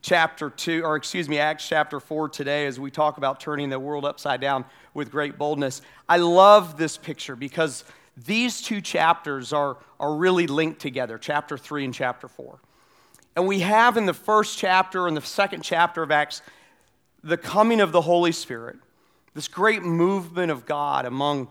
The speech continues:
the people who are followers of Jesus. And they come together and they create this organization. The church comes together. It's the first organized church there in Acts chapter two, where they go and they meet in the temple, and then they meet in homes, and they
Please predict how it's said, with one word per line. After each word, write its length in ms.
the 80
people 360
who 160
are 100
followers 640
of 140
Jesus. 920
And 160
they 100
come 320
together 380
and 100
they 120
create 600
this 260
organization. 800
The 60
church 460
comes 400
together. 520
It's 200
the 100
first 640
organized 760
church 380
there 160
in 80
Acts 320
chapter 320
two, 380
where 100
they 80
go 260
and 100
they 120
meet 240
in 80
the 80
temple, 420
and 100
then 100
they 100
meet 180
in 80
homes, 480
and 100
they 180